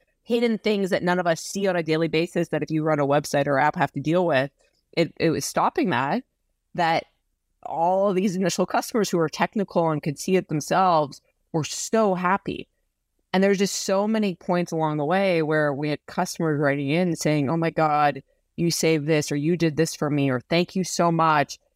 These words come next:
'cause they felt like they were alone. And all of a sudden they had an ally of w-, in what we were building with Cloudflare. We were supercharging their site, supercharging their online presences, and it was co-, creating a lot of joy for them.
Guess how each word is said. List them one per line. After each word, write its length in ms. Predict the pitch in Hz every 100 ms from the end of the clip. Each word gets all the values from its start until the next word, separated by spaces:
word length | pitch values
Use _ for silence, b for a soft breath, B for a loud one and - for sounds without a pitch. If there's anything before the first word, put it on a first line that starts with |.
| -
'cause 80 | -
they 120 | 175
felt 220 | 214 185
like 140 | 180
they 120 | 160 160
were 140 | 156
alone. 500 | 143 147 175 165 147
And 40 |
all 160 | 143 147
of 60 | 143
a 40 |
sudden 180 | 147 147
they 100 | 135
had 180 | 135 135
an 100 | 123
ally 680 | 127 147 139 127 123 123 -
of 160 | 139 135
w-, 180 | 127 -
in 100 | 143
what 140 | 131
we 60 | 135
were 100 | 131
building 300 | 135 135 131
with 160 | 120
Cloudflare. 500 | - 147 156 - -
We 100 | 131
were 100 | 127
supercharging 840 | - - 160 156 - 147 139 139 131
their 140 | 120
site, 360 | - 170 160 139
supercharging 680 | 156 160 - 151 143 135
their 220 | 139 131 - b b -
online 380 | 160 143 135
presences, 640 | 131 160 160 151 - 135 131
and 100 | 139
it 80 | 139
was 180 | 139
co-, 340 | - - - - _ - -
creating 300 | - 160 147
a 60 | 143
lot 160 | 135 127
of 80 |
joy 260 | 127 135 139
for 180 | - 180
them. 300 | 185 202